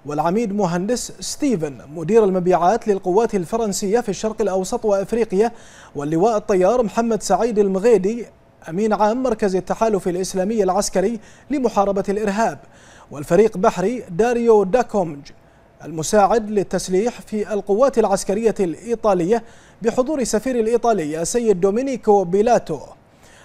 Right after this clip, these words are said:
وأشار سموه إلى ضرورة تبادل الأفكار والآراء بين المسؤولين، وخصوصًا في ظل أوضاع منطقة الشرق الأوسط،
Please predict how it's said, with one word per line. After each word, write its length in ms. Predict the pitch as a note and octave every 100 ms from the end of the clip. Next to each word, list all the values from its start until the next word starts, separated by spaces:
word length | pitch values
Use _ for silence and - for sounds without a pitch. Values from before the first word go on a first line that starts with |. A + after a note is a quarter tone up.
| - A#2+
وأشار 400 | C3 D3 G#3 G3
سموه 560 | F#3+ G3+ F#3 G#3 B3+
إلى 100 | G3+
ضرورة 380 | E3+ F3 B3 B3
تبادل 580 | G#3 F#3+ F3+ G3+ A3 G#3
الأفكار 540 | F3+ - - E3+ G#3+
والآراء 500 | A#3+ A#3 G#3+ E3 A3+
بين 220 | G#3 G3
المسؤولين، 540 | F#3+ F3+ E3 E3+ A#3+ B3
وخصوصًا 720 | F#3+ E3+ G3+ G3+ C#4 F3 D3+
في 140 | D3+
ظل 320 | D#3+ G#3+ G#3+ G3
أوضاع 440 | F#3 F3+ A#3+ A#3
منطقة 420 | G3 F3+ A#3+ A3+ G3+
الشرق 320 | - A3+ G#3+
الأوسط، 400 | G#3 F3+ -